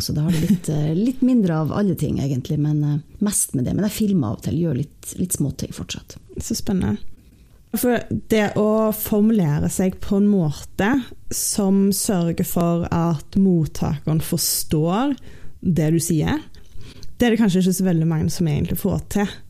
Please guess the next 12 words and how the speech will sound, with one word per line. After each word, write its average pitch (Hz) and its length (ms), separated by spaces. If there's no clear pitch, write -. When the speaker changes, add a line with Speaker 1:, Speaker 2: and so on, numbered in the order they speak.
Speaker 2:
opplever 165 520
jeg. 165 340
<laughs> - 920
Hva 254 120
tror 247 180
du 247 80
er 220 240
liksom 196 260
konsekvensen 180 760
av 160 160
at 151 180
vi 175 80